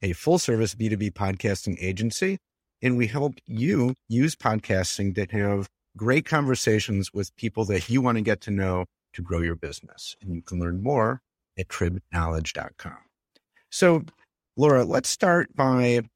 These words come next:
tell us a story about your craziest, weirdest, maybe most interesting marketing moment that you've had in your career so far.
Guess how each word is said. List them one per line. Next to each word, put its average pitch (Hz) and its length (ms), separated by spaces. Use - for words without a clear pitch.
tell 302 180
us 330 240
a 143 80
story 123 600
about 104 580
your - 180
craziest, 147 880
weirdest, 127 960
maybe 101 340
most 101 360
interesting 117 840
marketing 101 840
moment 104 420
that - 180
you've 104 220
had 101 260
in 98 100
your 87 140
career 80 360
so - 240
far. - 320